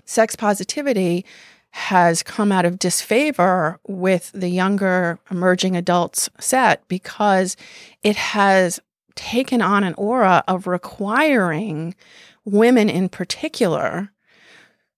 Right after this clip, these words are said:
to be hypersexual, to want everything, to want sex all the time, casual sex, kinky sex, all the whole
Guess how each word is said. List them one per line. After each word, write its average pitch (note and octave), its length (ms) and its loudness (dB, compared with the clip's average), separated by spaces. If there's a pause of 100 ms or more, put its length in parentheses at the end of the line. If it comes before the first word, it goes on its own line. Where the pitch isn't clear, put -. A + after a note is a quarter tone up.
to G#3+ 260 0
be G3 400 2 (200)
hypersexual, - 1200 -2 (160)
to G#3+ 200 0
want G#3+ 400 2 (120)
everything, G3 600 0 (300)
to G3+ 160 -2
want G#3 320 2
sex - 340 -4
all G3 140 0
the F#3+ 100 0
time, F3 640 -2
casual A3 540 0
sex, - 380 -6
kinky A#3+ 420 -4
sex, - 420 -6 (100)
all G#3+ 440 4 (580)
the G#3 100 2
whole A3 680 2